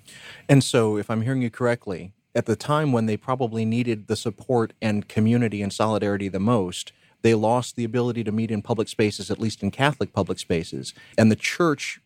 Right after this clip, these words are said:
made institutional pronouncements that basically said, "You're not welcome not only in your presence, but in your very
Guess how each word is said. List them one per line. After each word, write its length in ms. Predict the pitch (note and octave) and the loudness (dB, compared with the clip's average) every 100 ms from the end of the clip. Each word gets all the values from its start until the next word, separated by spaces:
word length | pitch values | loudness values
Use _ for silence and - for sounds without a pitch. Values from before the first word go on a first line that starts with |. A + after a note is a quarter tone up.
| - | -2
made 440 | A2+ A#2+ A#2+ A#2 | 2 2 2 0
institutional 680 | B2+ B2+ A#2+ - A#2+ - G#2+ | -2 -4 -6 -4 -4 -4 -6
pronouncements 800 | - A2 G#2+ A2 - G2+ F2+ - | -2 -2 0 0 -2 -4 -4 -2
that 320 | G#2 F2+ G2+ | 0 0 2
basically 440 | A#2 A#2+ - A2 | 2 2 -2 -4
said, 440 | G2+ - F#2+ F2 - _ _ - | -2 0 0 -2 -6 _ _ 2
"You're 120 | A#2+ | 4
not 240 | B2 A#2 | 4 0
welcome 580 | A2+ A#2+ A#2+ A#2 G#2 G2 | 0 0 0 -2 -4 -2
not 200 | G#2+ A2+ | -2 0
only 420 | A#2+ A#2+ A#2 A2 | -2 -2 -4 -4
in 120 | A2 | -2
your 120 | A2 G2 | -2 -4
presence, 480 | - D#3+ D3 G#2+ | 0 0 0 -4
but 180 | - G#2 | -4 -4
in 120 | G#2 | -2
your 120 | G2+ F#2+ | -2 -2
very 640 | F#2+ A2+ A#2+ A2 G#2 G2 | 0 0 2 0 -2 -8